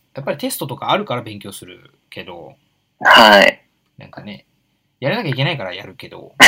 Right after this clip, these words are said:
Speaker 2: <laughs> そうですね。しょうがなくみたいな。
Speaker 1: そうそうそう。自分からでも率先して別に、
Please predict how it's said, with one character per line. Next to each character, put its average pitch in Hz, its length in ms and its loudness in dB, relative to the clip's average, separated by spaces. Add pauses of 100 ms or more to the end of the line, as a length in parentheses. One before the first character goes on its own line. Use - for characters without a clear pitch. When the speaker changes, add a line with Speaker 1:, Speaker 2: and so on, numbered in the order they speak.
Speaker 2:
<laughs> - 200 6
そ - 180 6
う 101 40 4
で 101 80 0
す 101 40 -2
ね。 107 180 2
し - 120 6
ょ 117 80 10
う - 20 4
が 107 100 6
な 101 140 -2
く - 200 0
み 98 120 -4
た - 120 6
い - 80 2
な。 - 120 -2
Speaker 1:
そ - 220 -8
う 98 40 -14
そ - 120 -16
う - 40 -4
そ - 180 -6
う。 - 40 -12
自 104 120 -14
分 127 120 -10
か 143 80 -8
ら 147 60 -4
で 147 80 -8
も 123 60 -8
率 113 160 -12
先 113 220 -12
し - 40 -18
て 117 100 -12
別 104 220 -16
に、 104 220 -12